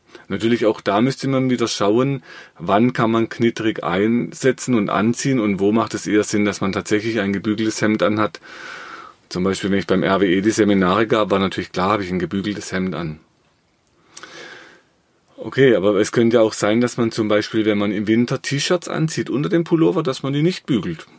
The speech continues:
Also man könnte Zeit sparen und es wäre deutlich weniger stressig. Dann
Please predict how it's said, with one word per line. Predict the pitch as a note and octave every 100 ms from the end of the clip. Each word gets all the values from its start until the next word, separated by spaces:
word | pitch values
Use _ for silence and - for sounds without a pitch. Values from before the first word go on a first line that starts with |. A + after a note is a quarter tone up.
| -
Also | F#2 F#2+
man | F#2+ G2
könnte | G#2 G#2 G2+
Zeit | - G#2
sparen | - - D#3+ E3
und | D3
es | C#3+
wäre | B2+ A#2+
deutlich | A2+ A2 A#2 G#2+
weniger | G#2 G#2 G#2+
stressig. | - F2+ - D#2+ - _ _ _ _ _ _ _ _ _ _ _ _ _ _ _ _ _ - - - - - - - - _ _ _ _ _ _ -
Dann | G2+ C3+ F#3+ -